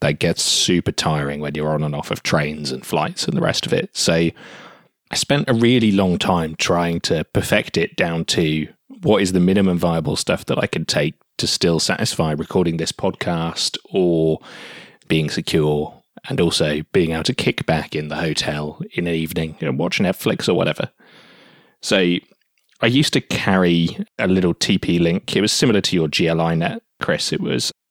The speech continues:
a W R nine oh two A C, which is a super low power T P Link mobile router, and it was just powerful enough that you could flash Open W R T on it and get a WireGuard connection back to home.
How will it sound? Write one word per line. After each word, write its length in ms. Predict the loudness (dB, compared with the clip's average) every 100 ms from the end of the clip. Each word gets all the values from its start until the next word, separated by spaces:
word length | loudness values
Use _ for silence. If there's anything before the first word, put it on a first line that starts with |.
| _ -8
a 60 |
W 320 | 0 2 4
R 140 | 4 4
nine 280 | 2 2 2
oh 100 | 2
two 320 | 2 2 2
A 160 | 0 0
C, 340 | 0 -2 -2 -8 _ _ -2
which 260 | 0 2 2
is 300 | 2 0 -2
a 200 | 0 0
super 680 | 0 0 4 2 4 4 4
low 280 | 4 4
power 520 | 2 0 2 2 0 -2
T 240 | 0 -2
P 160 | 0 0
Link 560 | 0 -4 -6 -10 -10 _ -6
mobile 480 | -2 0 0 -4 -2
router, 380 | -2 -2 0
and 260 | 0 0 -2
it 80 | -4
was 140 | -6 _ _ _ -2
just 420 | 2 2 0 0
powerful 380 | 2 2 2 2
enough 260 | 2 0
that 100 | -2
you 80 | -2
could 140 | -4
flash 440 | -6 0 2 2 2
Open 260 | 2 2
W 260 | 0 0 0
R 80 | -2
T 220 | -2 -2
on 120 | -2
it 140 | -4 -2
and 80 |
get 140 | -2 0
a 60 |
WireGuard 540 | 0 0 -2 -2 -4 -2
connection 400 | -2 0 0 0
back 200 | 0 0
to 80 | -2
home. 340 | 0 0 -2